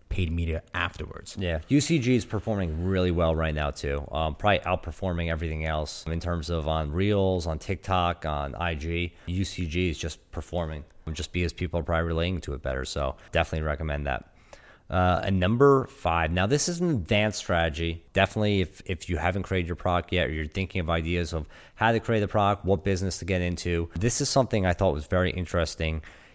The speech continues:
Speaker 2: Create a product or brand that's eligible for grant, government grants or tax write-offs.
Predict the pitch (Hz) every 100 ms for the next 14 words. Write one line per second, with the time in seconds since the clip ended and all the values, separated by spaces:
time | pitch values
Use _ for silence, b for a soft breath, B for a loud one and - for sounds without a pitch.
0 | B - - - 117 110 - - 104 139
1 | 151 - 131 104 80 92 95 85 80 85
2 | - 95 92 87 - - 104 123 113 113
3 | 135 151 - - - - _ - 92 71
4 | 90 90 98 98 98 101 131 110 107 98
5 | 101 - - 90 90 - - 82 - 76
6 | 76 71 71 -